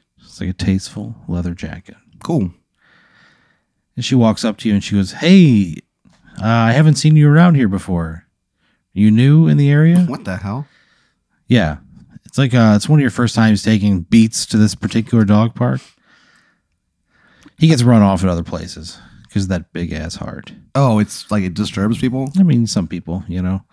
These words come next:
Speaker 2: Wait, it disturbs the dogs or the, or the people?
Speaker 1: It's a little bit everybody. Some, the people claim that, like, they can hear it, you know what I mean? And it's just like, hmm.
Speaker 2: What, what are, what's the other dogs' reactions?
Speaker 1: Like a storm's coming. <laughs>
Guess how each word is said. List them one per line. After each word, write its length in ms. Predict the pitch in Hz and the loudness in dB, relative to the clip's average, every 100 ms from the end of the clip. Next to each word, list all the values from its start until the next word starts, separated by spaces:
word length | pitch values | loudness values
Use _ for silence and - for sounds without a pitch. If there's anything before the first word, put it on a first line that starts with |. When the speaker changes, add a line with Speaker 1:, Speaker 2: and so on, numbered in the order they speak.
| _ | _
Speaker 2:
Wait, 160 | 156 165 | 0 2
it 60 | 151 | 4
disturbs 360 | 160 170 147 | 4 2 2
the 60 | 127 | -2
dogs 480 | 110 117 185 262 202 | 0 2 2 2 0
or 60 | |
the, 100 | 127 | 0
or 100 | 120 | 0
the 120 | 107 | 0
people? 340 | 98 175 139 - | 0 -2 -4 -2
Speaker 1:
It's 80 | 180 | 4
a 40 | |
little 160 | 202 175 | 6 6
bit 120 | 107 | 4
everybody. 480 | 101 95 98 101 101 | 4 4 4 2 2
Some, 240 | 127 120 | 0 0
the 200 | 110 98 104 | 0 0 0
people 300 | 156 160 135 | 2 2 0
claim 340 | - 131 123 | 0 2 4
that, 100 | 113 | 4
like, 260 | 101 90 - _ - - _ - | 2 -2 -8 _ -20 -20 _ -2
they 80 | |
can 140 | 107 92 | 0 0
hear 260 | 82 104 | 2 4
it, 160 | 104 - - - | 4 0 -8 -10
you 100 | - | 0
know 140 | 110 113 | 2 4
what 80 | 113 | 2
I 40 | |
mean? 380 | 113 117 120 - | 2 0 -2 -8
And 200 | 90 95 87 | -4 -2 -2
it's 120 | 85 | -8
just 200 | 98 - | -8 -4
like, 200 | 92 90 - | -2 -4 -8
hmm. 120 | - 120 - - | -8 -8 -10 -10
Speaker 2:
What, 180 | 113 123 | -4 0
what 160 | 127 | 0
are, 80 | 127 | 0
what's 220 | 117 127 | -2 -4
the 60 | 127 | -2
other 100 | 120 | -2
dogs' 340 | 104 107 123 104 | 0 -2 -2 -4
reactions? 640 | 92 90 80 87 85 - _ _ _ - - - - - - _ _ _ - - - - - - | -4 -6 -8 -12 -14 -18 _ _ _ -20 -20 -20 -20 -20 -20 _ _ _ -14 -14 -14 -16 -18 -12
Speaker 1:
Like 100 | - | -8
a 40 | - | -8
storm's 400 | - 82 90 95 | -6 -2 -2 -2
coming. 360 | 92 95 95 95 - - - _ | -2 -2 -4 -10 -18 -20 -20 _
<laughs> 80 | - | -6